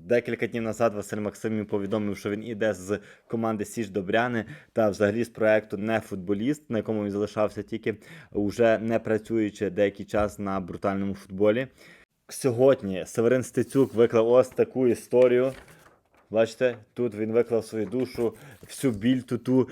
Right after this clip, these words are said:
яку йому наніс В-, Василь Максимів протягом десяти років спільної співпраці. Е, це було таке дуже цікаво почитати. Я вам зараз посилання лишаю на весь цей текст в-, внизу під цим відео, тому обов'язково перечитайте, пере-,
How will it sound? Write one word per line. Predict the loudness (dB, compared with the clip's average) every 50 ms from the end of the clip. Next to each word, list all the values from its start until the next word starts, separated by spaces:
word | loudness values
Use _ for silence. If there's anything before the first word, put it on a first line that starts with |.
| -8 -10 -2
яку | 2 2 2 2 2 0 0 0
йому | 0 0 0 -2 -2 -2 -2 -4 -8 -12 -10
наніс | -6 -4 -4 -2 -2 -2 -2 -2 -2 -2 -4 -8 -18 _ _ _ _
В-, | -4 0 2 4 4 6 6 4 4
Василь | 2 2 0 0 0 0 -2 -2
Максимів | -2 -4 -4 -4 -2 -2 0 0 0 -2 -2
протягом | -2 -4 -4 -2 -2 -2 -2 0
десяти | -2 -2 -2 -2 -2 0 2 4
років | 4 4 2 2 0 -4 -6
спільної | -8 -10 _ -4 -4 -2 -2 -2 -2 -2 -4
співпраці. | -4 -6 -4 -4 -4 -4 -4 -4 0 2 2 2 2 0 0 -2 -2 -2 -4 -8 -18 -18 -20 -20 -14 -4
Е, | 2 4 4 6 6 6 4 4 2 -2
це | -6 -6 -4
було | -2 0 2 2 2 2
таке | 0 -2 -2 -2 -2
дуже | -2 -2 -4 -2 -2 -2 -2 -4
цікаво | -6 -4 -2 2 2 2 2 2
почитати. | -2 -6 -8 -4 0 0 0 2 2 0 0
Я | 2 2 2
вам | 2 0 0
зараз | 0 0 0 0 -2
посилання | -6 -8 -4 0 0 2 2 0 0 0
лишаю | -2 -2 -2 -2 0 0 2 2 0 -2 -6 -14 -20 -20 -20 _ -4
на | 0 2 4
весь | 6 8 6 6 4 4
цей | 4 2 2
текст | 4 4 2 2 2 0 -2 -4 -2
в-, | -2 -2 0 2 4 4 4 4 4 2 0 -2 -4 -12 -20 -20 _ _ _ -16
внизу | -12 -8 -4 -2 -2 0 0 -2 -4
під | -4 -6 -10 -6
цим | -4 -4 -4 -2
відео, | -2 -2 0 2 2 0
тому | 0 -2 -6 -4
обов'язково | -4 -4 -6 -4 0 2 2 2 2
перечитайте, | 0 -2 -2 -2 -4 -10 -6 -2 0 0 0 0 -2 -6
пере-, | -2 0 2 2 2 2 0